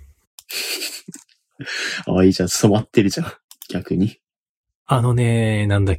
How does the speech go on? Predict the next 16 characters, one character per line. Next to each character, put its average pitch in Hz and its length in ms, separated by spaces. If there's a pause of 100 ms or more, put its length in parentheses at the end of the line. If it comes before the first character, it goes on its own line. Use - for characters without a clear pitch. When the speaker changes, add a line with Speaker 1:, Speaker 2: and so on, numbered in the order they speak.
Speaker 2:
け。 82 300 (580)
あ 101 120
の、 95 300 (800)
あ 110 120
い 104 60
つ 113 280
誰 113 160
だ 95 80
っ 80 100
け。 87 260 (480)
メ 143 360
グ 104 120
島 110 220
の 107 80
や 107 80
つ。 - 300